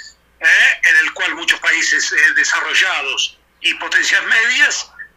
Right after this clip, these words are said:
y Estados Unidos, se desindustrializaron en el, el mismo proceso de expansión del capital en la, desde la década del setenta ochenta, y percibieron que no tienen capacidad para producir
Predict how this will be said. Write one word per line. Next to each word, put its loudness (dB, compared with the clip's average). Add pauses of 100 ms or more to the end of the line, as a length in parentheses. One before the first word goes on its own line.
y -8
Estados 0
Unidos, 0
se -2
desindustrializaron -2 (680)
en 0
el, 2
el 0
mismo -4
proceso -2 (480)
de -2
expansión -4
del -6
capital -4
en -2
la, -2
desde -2
la -2
década 0
del -2
setenta -4
ochenta, -2 (480)
y -2
percibieron -2
que -2
no -10
tienen -2
capacidad 0
para -4
producir -2